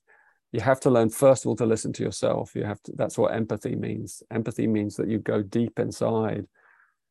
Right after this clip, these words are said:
through that art of contemplation and you learn to listen to your own responses in to, to other things or to other people. Like I just said, so when you l-, when you're listening to another viewpoint,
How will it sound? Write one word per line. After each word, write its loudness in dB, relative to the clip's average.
through 6
that 4
art 0
of -8
contemplation -2
and 0
you 2
learn 4
to -6
listen -4
to -4
your -2
own 4
responses -2
in 2
to, -2
to 4
other 4
things 2
or -4
to -6
other -2
people. -4
Like 2
I 6
just -2
said, 6
so 2
when 0
you 2
l-, 0
when 0
you're 6
listening 2
to 0
another 4
viewpoint, 0